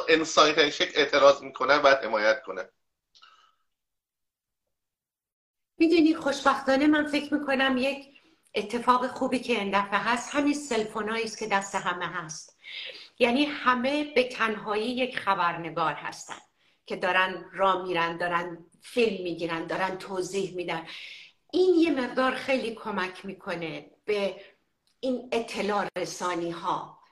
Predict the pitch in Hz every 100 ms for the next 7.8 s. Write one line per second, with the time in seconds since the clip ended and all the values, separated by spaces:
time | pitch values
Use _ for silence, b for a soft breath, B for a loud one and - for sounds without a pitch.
0 | _ 262 269 285 277 254 220 202 220 226
1 | 220 214 214 208 208 - 196 - - 214
2 | 214 214 208 214 214 202 190 B B B
3 | 226 208 214 214 208 208 220 240 294 311
4 | 285 240 220 220 247 262 247 247 - -
5 | 196 - 196 254 269 - 269 B B B
6 | 240 254 254 262 302 302 - 240 214 247
7 | 247 240 254 - 247 220 254